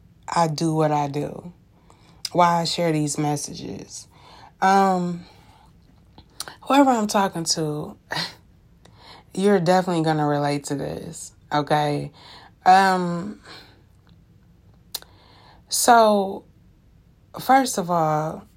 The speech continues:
I'm a burn survivor, okay? Survivor, not a victim, okay? So it's something about you coming out of the mindset of being a victim and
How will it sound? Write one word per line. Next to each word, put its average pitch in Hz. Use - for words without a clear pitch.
I'm 226
a 226
burn 165
survivor, 143
okay? 156
Survivor, 151
not 151
a 170
victim, 165
okay? 151
So 175
it's 165
something 196
about 170
you 170
coming 165
out 160
of 151
the 151
mindset 160
of 151
being 156
a 147
victim 160
and 151